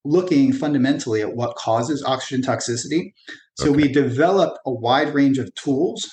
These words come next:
Speaker 1: that are inside hyperbaric chambers. Everything from path clamp electrophysiology to confocal microscopes. I built an atomic force microscope inside a hy-, hyperbaric chamber. It was, like, my postdoctoral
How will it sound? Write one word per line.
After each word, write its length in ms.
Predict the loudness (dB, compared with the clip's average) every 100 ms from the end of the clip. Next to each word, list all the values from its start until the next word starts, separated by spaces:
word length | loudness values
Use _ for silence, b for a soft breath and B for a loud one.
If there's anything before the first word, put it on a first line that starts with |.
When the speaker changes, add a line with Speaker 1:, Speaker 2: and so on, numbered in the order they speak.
| -6
Speaker 1:
that 160 | -2 0
are 140 | 0
inside 560 | 2 2 2 0 2 0
hyperbaric 460 | 0 -2 -2 -2 0
chambers. 440 | 0 0 -2 -10 B B B B 0
Everything 480 | 2 4 4 2 2
from 220 | 0 0
path 300 | 0 0 0
clamp 200 | -2 0
electrophysiology 1040 | 0 0 0 0 0 2 2 2 2 0
to 400 | 2 0 0 -2 -8 B B B _
confocal 560 | 0 2 2 0 0 0
microscopes. 680 | 0 0 0 0 0 0 -4 -2
I 80 | 0
built 240 | 0 2
an 140 | 0
atomic 440 | 0 -2 0 2 0
force 280 | 0 0 2
microscope 560 | 0 0 0 0 0
inside 380 | 0 0 0 2
a 60 | 0
hy-, 160 | -4 -2
hyperbaric 380 | 0 0 2 2
chamber. 440 | 2 2 2 -2 -4
It 80 | -4
was, 100 | -2
like, 160 | 0 0
my 120 | -2
postdoctoral 760 | -2 -2 0 0 0 0 -2